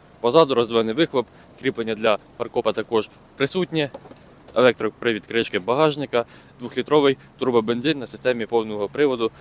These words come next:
Quattro. Під повним багажником у нас знаходиться оригінальний сабвуфер від Audi, а також докаточка, яка, до речі, не ставилась ні разу у нас на даний автомобіль. Е, сидіння можна скласти за допомогою ось цих рычажків, вони у нас складаються майже в рівний пол.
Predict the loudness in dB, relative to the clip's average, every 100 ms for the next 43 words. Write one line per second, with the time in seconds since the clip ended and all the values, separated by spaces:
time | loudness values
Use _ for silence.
0 | -20 2 4 4 2 -14 -16 -20 -12 -6
1 | 2 2 2 0 -2 -4 -2 -2 -2 -4
2 | 0 0 0 0 -4 -4 -8 -10 -8 -8
3 | -6 0 0 2 -2 -4 -2 -2 -4 -12
4 | -20 -8 2 2 2 -6 -4 0 2 2
5 | 0 -8 -4 0 0 -2 0 0 0 -8
6 | -10 -20 -8 -2 -2 -4 -4 -2 -2 -6
7 | -6 -6 -2 -2 -4 _ -20 -20 -20 -2
8 | 2 4 4 4 0 -2 -6 -2 -2 0
9 | -4 -4 -4 -4 -4 -6 -6 -6 -4 -2
10 | -4 -4 -10 -8 -10 -8 -8 -6 -6 _
11 | -20 _ -20 -10 -2 0 0 _ _ -4
12 | -4 -2 2 6 6 6 0 0 2 -2
13 | -4 -20 -10 0 0 2 -2 -4 _ _
14 | -2 4 4